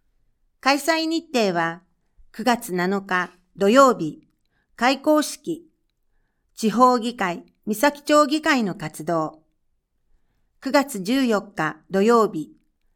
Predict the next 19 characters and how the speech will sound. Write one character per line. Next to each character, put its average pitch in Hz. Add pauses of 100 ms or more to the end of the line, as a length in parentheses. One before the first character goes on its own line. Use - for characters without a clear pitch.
(300)
一 208 (100)
般 294
質 320
問 240
の 147
仕 -
方、 165 (720)
総 311
務 254
産 226
業 165
常 233
任 311
委 -
員 311
会 208
の 156
役 151
割。 196